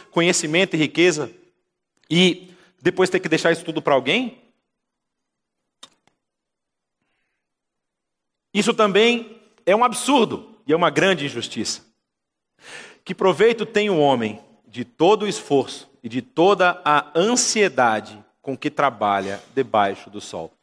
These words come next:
<coughs> Você fica ansioso por conta dos seus filhos?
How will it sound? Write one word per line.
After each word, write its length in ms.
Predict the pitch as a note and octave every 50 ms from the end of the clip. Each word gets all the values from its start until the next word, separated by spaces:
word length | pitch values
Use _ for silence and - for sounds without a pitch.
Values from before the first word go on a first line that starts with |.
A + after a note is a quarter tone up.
| _ _ _ _ _ _ _ _ _ _ - -
<coughs> 440 | - - - - A3 - - -
Você 180 | - - - G4
fica 260 | - - G#3 G#3 G#3+
ansioso 400 | F#3+ - - F#3+ E3+ D#3+ C3+ C3+
por 160 | - - C3+
conta 260 | - - C#3+ C#3 C#3 A#2+
dos 120 | A#2+ A#2
seus 200 | - B2 A2 -
filhos? 500 | - - F#3 C#3+ G2+ F#2 - - - _